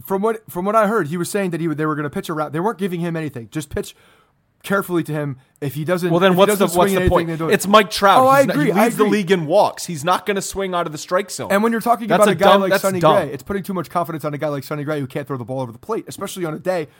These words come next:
Speaker 1: where his two-seamer is riding. You know that he's not able to throw that. Uh, it wasn't the two-seamer that he threw over the plate that he hit.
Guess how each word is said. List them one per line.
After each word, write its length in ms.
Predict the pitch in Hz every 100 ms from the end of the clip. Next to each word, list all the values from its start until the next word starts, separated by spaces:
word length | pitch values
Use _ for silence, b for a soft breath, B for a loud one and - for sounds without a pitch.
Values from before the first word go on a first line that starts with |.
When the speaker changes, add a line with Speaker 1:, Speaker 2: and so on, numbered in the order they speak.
| b
Speaker 1:
where 100 | 160
his 100 | 156
two-seamer 500 | - 254 208 170 160
is 140 | 151 135
riding. 460 | 185 202 147 135 b b -
You 120 | 175
know 300 | 175 208 190
that 140 | 156
he's 140 | 147 151
not 160 | 165
able 200 | 165 156
to 60 | 147
throw 160 | 156 147
that. 320 | 175 160 - b b -
Uh, 160 | 139 - 160
it 160 | 170 151
wasn't 320 | 208 185 160
the 80 | 147
two-seamer 500 | 240 - 196 160 147
that 120 | 143
he 60 |
threw 280 | 139 214 202
over 120 | 143
the 100 | 139
plate 240 | 131 143 135
that 100 | 135
he 80 | 131
hit. 200 | 135